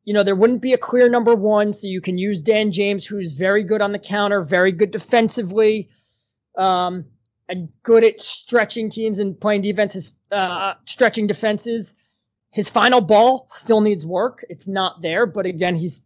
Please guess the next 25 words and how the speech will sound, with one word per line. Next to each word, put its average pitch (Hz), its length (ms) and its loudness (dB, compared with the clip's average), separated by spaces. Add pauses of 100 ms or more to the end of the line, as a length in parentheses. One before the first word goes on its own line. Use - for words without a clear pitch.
(260)
twenty-one, 190 840 -6
so - 160 -14
that'll 185 340 0
come, 202 320 0
and 190 120 2
maybe 175 200 2
next 180 380 -4
year 202 280 2
it, 180 220 -8
it 165 140 -8
comes. 214 480 -4 (800)
You 196 160 2
also 220 240 4
have 214 180 4
Mason 202 380 0
Greenwood, 196 440 2
who, 180 300 2
when 175 300 -2
teams 185 720 -6 (720)
aren't 247 380 2 (360)
pressing 185 460 -2
us, 196 320 -2 (460)
is 175 200 -2
really 185 380 2
good. 190 360 2